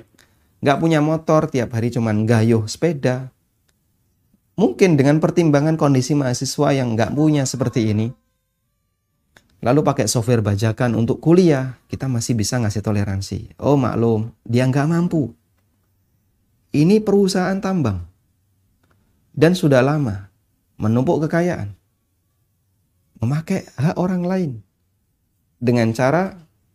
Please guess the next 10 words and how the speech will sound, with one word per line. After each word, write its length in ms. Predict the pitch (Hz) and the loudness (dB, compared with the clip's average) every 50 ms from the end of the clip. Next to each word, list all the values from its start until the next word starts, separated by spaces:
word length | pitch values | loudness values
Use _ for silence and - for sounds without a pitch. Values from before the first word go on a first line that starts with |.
| _ _ _ _ _ | _ _ _ _ _
bajakan, 480 | - 101 - 113 104 - 95 - - - _ | -12 -8 -6 -6 -6 -6 -8 -10 -12 -16 _
ya. 120 | - - - _ _ _ _ _ _ _ _ _ _ _ _ _ _ _ _ _ _ _ _ _ _ _ | -20 -20 -20 _ _ _ _ _ _ _ _ _ _ _ _ _ _ _ _ _ _ _ _ _ _ _
Ya, 260 | - 123 143 151 156 151 - - - - _ _ _ _ _ _ _ _ _ _ _ _ _ _ | 2 4 6 6 6 4 2 -2 -6 -12 _ _ _ _ _ _ _ _ _ _ _ _ _ _
kalau 240 | - 135 160 151 135 | 4 4 4 6 6
bicara, 480 | 135 123 120 - 143 135 131 123 120 | 4 2 2 2 0 2 2 0 0
sudahlah, 320 | - 143 143 151 131 113 107 | 0 0 0 2 0 0 -2
kita 160 | 123 - 135 127 | -2 -2 -2 -2
nggak 120 | - 113 | -2 -2
usah 200 | 113 - 120 117 | -2 -4 -4 -4
pakai, 320 | 120 113 - 113 - - | -4 -4 -6 -6 -8 -8